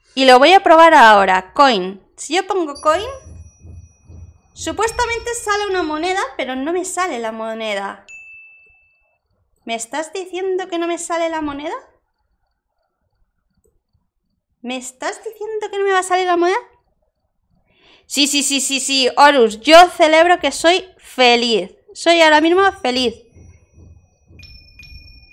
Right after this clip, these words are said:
No me aparece la moneda. ¡Qué fuerte! ¡Qué fuerte me parece! Bueno, pues no pasa nada. Ya sabéis que está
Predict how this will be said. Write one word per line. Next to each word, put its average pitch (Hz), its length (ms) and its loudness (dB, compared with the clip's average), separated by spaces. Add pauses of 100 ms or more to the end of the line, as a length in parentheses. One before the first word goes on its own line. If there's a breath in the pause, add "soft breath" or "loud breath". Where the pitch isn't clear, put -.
(260)
No 214 180 -8
me 277 80 -2
aparece 370 340 -2 (160)
la 359 60 0
moneda. 254 680 -4 (180)
¡Qué 339 180 -8
fuerte! 254 1400 -6 (1800)
¡Qué 403 180 -2
fuerte 415 600 -6
me 269 140 -8
parece! 208 800 -10 (1400)
Bueno, 302 240 -4
pues 196 140 -6
no 196 140 -8
pasa 214 220 -8
nada. 349 460 -2
Ya 233 140 4
sabéis 285 340 2
que 311 80 -4
está 302 600 -2